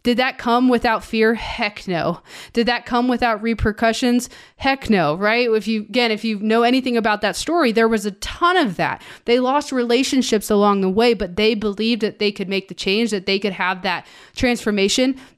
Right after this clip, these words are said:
and they made it happen, okay? And, but for some reason, a lot of us like to believe there was something different about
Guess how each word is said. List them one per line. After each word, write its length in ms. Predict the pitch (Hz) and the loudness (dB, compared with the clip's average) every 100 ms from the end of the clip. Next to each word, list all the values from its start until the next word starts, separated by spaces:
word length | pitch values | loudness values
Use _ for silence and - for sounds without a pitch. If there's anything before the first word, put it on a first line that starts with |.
| - | 0
and 160 | 233 | 2
they 140 | 233 220 | 4 2
made 240 | 208 202 | 4 2
it 100 | 202 | 2
happen, 420 | - - - 180 180 | -4 -8 -8 -8 -8
okay? 340 | - 185 196 | -2 0 0
And, 140 | 208 208 _ - | -2 -4 _ -4
but 200 | 262 - | -4 -2
for 100 | 254 | -4
some 380 | 302 311 247 | 2 2 2
reason, 520 | 254 330 320 220 190 196 | 2 2 2 0 -2 -2
a 100 | 214 | -2
lot 300 | 196 202 262 | 0 2 2
of 100 | 240 | 2
us 320 | 180 175 - | 0 -2 -2
like 200 | 226 220 | -2 -2
to 100 | - | -4
believe 480 | - 208 254 240 175 | -4 0 2 0 0
there 460 | 208 208 202 202 - - _ _ | 2 2 2 0 -4 -16 _ _
was 340 | 208 233 233 | -2 2 2
something 580 | - 240 254 277 262 - | 0 0 0 2 0 0
different 440 | - 214 220 208 185 | -2 -2 0 -2 -2
about 540 | 175 190 180 180 - | -4 -2 0 0 -4